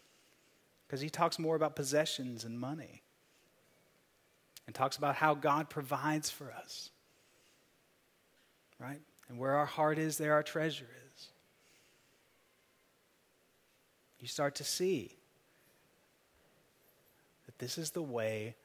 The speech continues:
that Jesus is calling us to live for a purpose. And the purpose is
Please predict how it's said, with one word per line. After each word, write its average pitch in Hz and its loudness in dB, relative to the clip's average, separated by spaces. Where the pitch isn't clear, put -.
that 123 -12
Jesus 127 -4
is 123 -4
calling 139 -2
us 139 -2
to - -6
live 117 0
for 113 -8
a 123 -10
purpose. - -14
And 104 -14
the 101 -14
purpose 165 0
is 110 -4